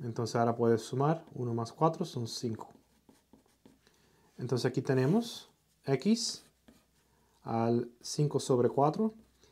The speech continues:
dividido por cinco sobre cuatro más c mayúscula. Ahora, cuando uno divide por cinco sobre cuatro,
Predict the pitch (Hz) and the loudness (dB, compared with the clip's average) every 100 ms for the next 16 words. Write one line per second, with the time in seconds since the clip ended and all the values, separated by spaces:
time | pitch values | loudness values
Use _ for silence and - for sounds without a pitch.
0 | _ - 123 135 131 139 208 226 196 233 | _ -4 2 4 6 8 6 6 6 4
1 | 247 - _ _ _ _ _ _ - - | 2 -8 _ _ _ _ _ _ -6 -2
2 | - 160 175 165 156 147 147 123 107 - | 2 4 4 4 6 6 4 4 0 -4
3 | - - _ _ _ _ _ - _ - | -12 -16 _ _ _ _ _ -20 _ -10
4 | 113 120 160 254 262 - - - - - | -4 2 4 4 2 -4 -8 -12 -10 0
5 | 135 127 117 113 - - 120 - _ - | 2 2 0 -2 -6 -10 -10 -14 _ -20
6 | _ _ - - - - 120 123 - 123 | _ _ -20 -20 -8 4 6 6 4 -2
7 | 120 131 135 131 135 147 165 147 127 156 | 0 0 2 4 6 6 6 4 2 2
8 | 147 - 143 143 156 160 165 208 | 2 4 4 6 10 10 8 2